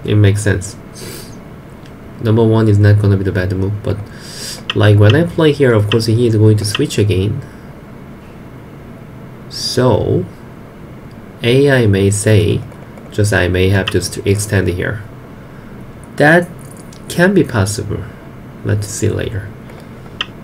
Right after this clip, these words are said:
And it was exa-, exactly wrong. So when I captured two stones, I didn't lose anything.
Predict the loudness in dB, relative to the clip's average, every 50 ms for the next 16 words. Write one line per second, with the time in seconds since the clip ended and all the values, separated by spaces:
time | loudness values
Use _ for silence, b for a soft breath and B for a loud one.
0 | -12 -12 -12 -14 -18 -14 -12 -12 -12 -12 -18 -20 -20 -20 -18 -18 -18 -12 -6 -2
1 | 0 0 2 4 4 4 6 6 4 4 4 2 2 2 2 2 2 2 2 2
2 | 0 0 0 0 -2 -4 -4 -6 -8 B B B B B B B B B B B
3 | -8 -2 2 2 4 4 4 2 0 -2 -4 -2 0 0 0 0 2 0 0 0
4 | 0 0 0 2 2 2 4 4 6 6 6 4 4 2 2 4 6 6 6 6
5 | 6 4 4 2 2 0 -2 -2 -2 -2 0 0 -2 -2 -6 -8 -10